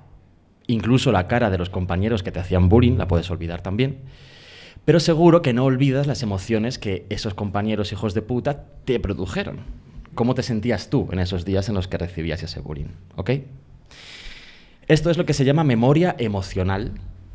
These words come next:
Memoria emocional y es fundamental en la vida, básicamente. Se define como aquella información que se encuentra en nuestro sistema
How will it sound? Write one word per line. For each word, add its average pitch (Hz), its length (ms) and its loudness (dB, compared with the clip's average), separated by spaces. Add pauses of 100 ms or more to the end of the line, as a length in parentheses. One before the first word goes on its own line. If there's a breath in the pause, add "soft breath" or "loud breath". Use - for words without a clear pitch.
(140)
Memoria 104 340 0
emocional 110 520 -2
y 101 100 0
es 101 200 -2
fundamental 87 560 -2
en 87 80 -4
la 80 80 -6
vida, 82 260 -8
básicamente. 87 640 -8
Se 104 140 -6
define 127 480 -2 (320)
como 120 420 2
aquella 113 340 -2
información 117 720 0
que 101 120 -4
se 98 100 -6
encuentra 95 460 -2
en 87 60 -4
nuestro 90 320 -4
sistema 131 500 -2